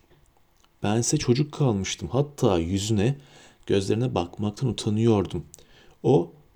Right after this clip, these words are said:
ben hariç kendini herkese veriyordu. Fakat ben onun çocukluğunu belli belirsiz tekrar yaşayarak kendimi teselli ediyordum.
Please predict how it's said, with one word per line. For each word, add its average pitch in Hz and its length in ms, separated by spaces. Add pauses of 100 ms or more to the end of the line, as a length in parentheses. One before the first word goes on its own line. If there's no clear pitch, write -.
(120)
ben 147 160
hariç 131 420
kendini 117 420
herkese - 540
veriyordu. 123 640 (1000)
Fakat 160 420
ben 160 160
onun 143 260
çocukluğunu 143 680
belli 135 260
belirsiz 135 440
tekrar 143 480
yaşayarak 123 640
kendimi 120 360
teselli 123 480
ediyordum. 104 540